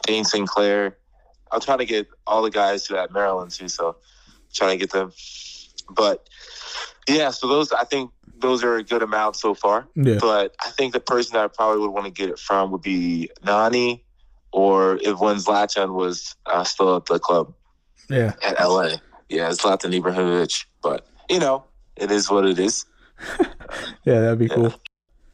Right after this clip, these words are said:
Speaker 2: What's something you like to do in your free time when you're not playing soccer?
Speaker 1: Free time? Um, you know, probably just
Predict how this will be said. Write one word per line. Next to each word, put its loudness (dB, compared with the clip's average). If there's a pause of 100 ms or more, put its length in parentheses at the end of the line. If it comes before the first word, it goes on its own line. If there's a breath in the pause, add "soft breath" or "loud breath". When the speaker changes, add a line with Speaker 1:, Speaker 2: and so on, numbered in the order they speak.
(100)
Speaker 2:
What's 4
something 4
you 6
like 4
to 0
do 6
in 4
your 4
free 2
time 2
when 2
you're 2
not 0
playing 2
soccer? -4 (840)
Speaker 1:
Free -4
time? 0 (120)
Um, 2 (1800 loud breath)
you -4
know, 2
probably 0 (320)
just -4